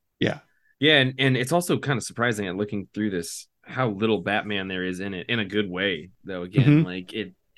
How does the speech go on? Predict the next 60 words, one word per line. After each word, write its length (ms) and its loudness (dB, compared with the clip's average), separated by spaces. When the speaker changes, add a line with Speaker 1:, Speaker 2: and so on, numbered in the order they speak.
Speaker 2:
he 220 -8
feels 460 -2
omnipresent, 760 -2
but, 220 2
um, 320 -6
isn't, 420 -2
it's 140 -4
actually, 340 -2
it 80 -8
truly 360 0
is 140 -4
a 120 -10
mostly 320 -6
Mister 220 -8
Freeze 200 -2
story. 300 -6
Yeah, 140 4
I 80 0
thought 160 2
it 40 0
was 180 -2
pretty 260 0
incredible. 580 2
That 100 6
was 100 4
the 60 2
one 100 6
I 60 6
was 180 2
flirting 340 4
with 220 4
the 80 -2
beginning 460 4
of 120 0
the 220 2
episode, 460 2
Django, 640 2
if 100 -6
I 40 2
wanted 240 0
to 40 6
do 60 8
Speaker 1:
Oh. 120 8
Speaker 2:
a 140 8
nine 100 2
or 100 0
a 40 0
nine 240 -2
point 220 -4
five, 360 2
and 80 -2
I 60 0
went 180 -2
Speaker 1:
Yep. 100 0
Speaker 2:
nine 120 4
point 220 -6
five 260 2
with 120 -2
it 120 -6
because 580 -2